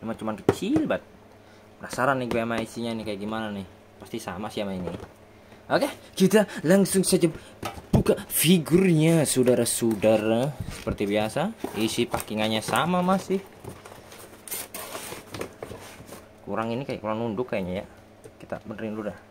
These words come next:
Nah. Nah, tuh udah nunduk. Kita buka, saudara-saudara. Ada apa lagi? Kosong, tidak ada apa-apa, saudara.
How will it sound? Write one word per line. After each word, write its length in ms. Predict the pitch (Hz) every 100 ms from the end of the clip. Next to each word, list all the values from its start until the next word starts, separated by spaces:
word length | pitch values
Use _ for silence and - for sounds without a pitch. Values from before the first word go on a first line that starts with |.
| - - -
Nah. 160 | 151 120 - - - - - - - - - - - - - - - - - - - -
Nah, 240 | 147 156 117 98
tuh 160 | 107
udah 80 | 104
nunduk. 320 | 107 104 - - - - - - - - - - - -
Kita 320 | 101 101 101 90
buka, 400 | 98 139 - 131
saudara-saudara. 1400 | - 113 110 110 - 110 92 98 127 120 120 117 123 127 - - - - - - - - -
Ada 320 | 92 95 98
apa 100 | 104
lagi? 320 | 107 107 123 123
Kosong, 480 | 95 98 107 104
tidak 240 | 98 95 95
ada 160 | 95
apa-apa, 480 | 92 95 95 - 95 87
saudara. 480 | - 87 90 87